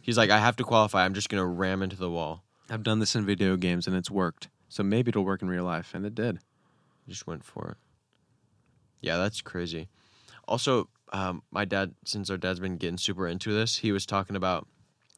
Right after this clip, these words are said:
Speaker 1: just how people tune their cars 'cause you want 'em to go as fast as possible as well as still having all these different controls where
Speaker 2: Wait.
Speaker 1: you can brake.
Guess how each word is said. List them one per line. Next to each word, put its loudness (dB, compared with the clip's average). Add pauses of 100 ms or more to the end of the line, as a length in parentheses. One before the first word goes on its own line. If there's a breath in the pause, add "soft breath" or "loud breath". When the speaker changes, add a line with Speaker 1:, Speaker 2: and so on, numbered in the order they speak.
(120)
Speaker 1:
just -4
how 6
people -2
tune 0
their 0
cars 0 (260 soft breath)
'cause 0
you 2
want 2
'em -2
to -2
go 0
as -4
fast -4
as -6
possible -4
as -8
well -4
as -4
still -2
having -4
all -2
these -6
different -8
controls -8
where 4
Speaker 2:
Wait. 0
Speaker 1:
you -4
can -4
brake. -2